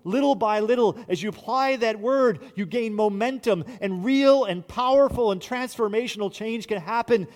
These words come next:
in your life. You know God wants you to be a giver, wants you to be generous. Well, how do you do that if you're doing nothing? You start doing it. You start moving that wheel,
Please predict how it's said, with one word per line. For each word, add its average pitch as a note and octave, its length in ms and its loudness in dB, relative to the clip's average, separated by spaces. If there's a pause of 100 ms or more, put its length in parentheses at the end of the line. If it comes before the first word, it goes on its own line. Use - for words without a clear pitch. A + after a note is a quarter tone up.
(100)
in A#3 220 -4
your G#3 240 4
life. F#3 440 0 (2000)
You A#3 120 -4
know C#4 300 8
God A3+ 320 6
wants G#3 340 0
you A3+ 120 0
to G3 80 6
be G#3 420 0 (160)
a F3 80 0
giver, F#3 460 6 (120)
wants A#3 280 0
you B3+ 80 -6
to G#3+ 100 6
be F#3+ 380 -6
generous. A3+ 600 2 (120)
Well, G3+ 120 -6
how B3+ 140 -2
do B3+ 80 -6
you B3 140 -2
do B3+ 220 0
that A3+ 220 4 (120)
if - 100 -2
you're A3 140 -2
doing A#3 340 -2
nothing? A#3+ 400 0 (140)
You F#3+ 100 0
start E3+ 380 2
doing C#4+ 340 2
it. - 260 2 (1400)
You F#3+ 60 -8
start A3 280 4
moving A#3 400 4
that A#3+ 220 0
wheel, C#4+ 520 6